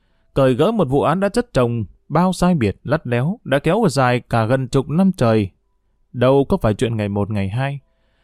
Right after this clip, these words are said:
Nói riêng cái chương bố tôi ở đảo khỉ, ai có thể tin được những điều ông thực hiện ở đây, và kể lại một cách trung thực trong các bản tự khai? Chẳng ai có thể tin rằng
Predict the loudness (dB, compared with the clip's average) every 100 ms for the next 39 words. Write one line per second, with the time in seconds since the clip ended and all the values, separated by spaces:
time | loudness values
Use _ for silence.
0 | _ _ 0 2 2 0 0 2 2 4
1 | 2 2 2 2 0 -2 -4 -4 -4 -2
2 | -2 0 0 0 0 0 0 0 0 2
3 | 0 0 0 0 0 0 0 -2 -4 _
4 | _ -4 -2 0 0 0 -2 -4 -2 -2
5 | 0 -2 -4 -6 -6 -4 -4 -4 -6 -6
6 | -6 -6 -12 _ _ _ -2 0 2 0
7 | 0 -2 -2 -2 0 -2 -4